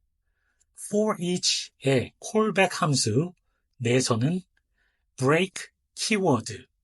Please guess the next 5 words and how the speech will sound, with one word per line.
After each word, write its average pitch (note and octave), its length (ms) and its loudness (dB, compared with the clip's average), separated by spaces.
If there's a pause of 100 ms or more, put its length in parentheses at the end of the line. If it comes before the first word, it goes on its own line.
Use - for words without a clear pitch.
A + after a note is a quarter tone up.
(380)
인식이 C#3+ 680 0 (460)
되질 C3 480 2
않습니다. B2+ 880 0 (920)
return E3 540 0
statement, C3+ 880 -2